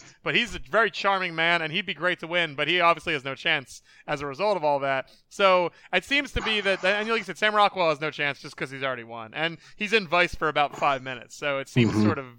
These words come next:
Speaker 1: odd that he would win anyway. So Mahershala and Sam Elliott seem like the categories. Both great actors, like, love them immensely. And
Speaker 2: Yeah.
Speaker 1: most, and most reviews of Green Book I've read say that Mahershala is the best part of the movie.
Speaker 2: Mm-hmm.
Speaker 1: So
Speaker 2: Mm-hmm.
Speaker 1: he,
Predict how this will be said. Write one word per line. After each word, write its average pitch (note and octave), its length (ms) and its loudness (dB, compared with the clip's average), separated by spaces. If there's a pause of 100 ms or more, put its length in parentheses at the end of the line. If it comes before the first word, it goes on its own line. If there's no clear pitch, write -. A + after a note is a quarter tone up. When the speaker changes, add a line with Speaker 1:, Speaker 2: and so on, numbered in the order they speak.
(120)
Speaker 1:
odd C#3+ 280 2
that B2+ 100 -12
he C#3+ 80 -6
would D3 80 -10
win F#3 160 -4
anyway. D#3+ 380 -2 (240)
So B3+ 200 6
Mahershala B3 640 6
and G3+ 160 2
Sam G3+ 240 -2
Elliott F#3 300 -2
seem F3+ 200 -8
like E3+ 160 -6
the E3 80 -6
categories. D3 420 -2 (300)
Both C4+ 280 2
great C#4 240 0
actors, G#3+ 420 0
like, D3 160 -8
love G3+ 280 0
them A3+ 120 0
immensely. G3+ 500 -2 (180)
And G#3 100 2
Speaker 2:
Yeah. F#3+ 120 6
Speaker 1:
most, C4 200 0
and G3+ 100 0
most C#4 240 -2
reviews A3 400 -4
of G3 80 -16
Green G3 220 -6
Book G#3 160 -4
I've E3+ 160 2
read G3 360 2 (180)
say A#3 280 4
that G3 140 0
Mahershala F#3+ 480 2
is F3+ 180 0
the E3 80 -4
best D#3+ 280 -2
part E3 260 0
of C#3+ 100 -8
the C3+ 80 -12
movie. C#3+ 300 -8
Speaker 2:
Mm-hmm. G#2+ 240 2
Speaker 1:
So D#3 380 2
Speaker 2:
Mm-hmm. - 180 -18
Speaker 1:
he, A3 420 0